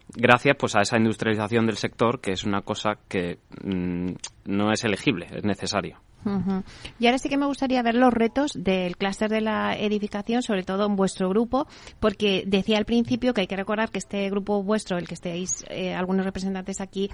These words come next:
Speaker 2: en esta mesa, pues es el primer grupo de trabajo en recibir apoyo por parte del Ministerio de Industria, con una clara apuesta, bueno, por, por un sector que tradicionalmente, pues,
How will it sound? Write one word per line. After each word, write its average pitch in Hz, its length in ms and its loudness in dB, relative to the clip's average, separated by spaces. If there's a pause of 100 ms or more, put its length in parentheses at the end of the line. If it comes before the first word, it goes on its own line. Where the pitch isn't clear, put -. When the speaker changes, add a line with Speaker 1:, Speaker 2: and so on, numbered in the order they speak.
(280)
Speaker 2:
en 208 120 2
esta 202 240 0
mesa, 220 360 -2 (280)
pues 202 140 -2
es 233 120 -2
el 254 100 4
primer 233 260 2
grupo 254 180 2
de 254 80 4
trabajo 247 320 2
en 269 80 2
recibir 214 320 2
apoyo 247 300 2
por 247 140 0
parte 208 280 0
del 226 160 2
Ministerio 196 540 0
de 214 60 0
Industria, 226 640 0 (280)
con 190 140 0
una 214 160 6
clara 226 480 6
apuesta, 220 640 0 (200)
bueno, 196 200 0
por, 180 220 -6
por 202 220 -2
un 220 100 2
sector 269 260 -2
que 269 100 2
tradicionalmente, 208 720 0
pues, 196 260 -2